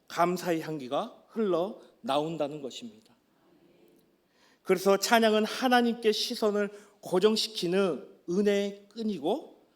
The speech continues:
또 흩어진 마음을 다시 한 곳으로 모으는 거룩한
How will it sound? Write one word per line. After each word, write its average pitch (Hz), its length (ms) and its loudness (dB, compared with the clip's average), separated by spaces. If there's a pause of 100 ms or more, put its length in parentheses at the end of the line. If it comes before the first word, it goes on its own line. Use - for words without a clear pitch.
(200)
또 160 100 0
흩어진 254 520 0
마음을 190 420 2
다시 - 580 -8 (360)
한 240 320 0
곳으로 214 640 -2
모으는 123 400 -4
거룩한 151 560 -6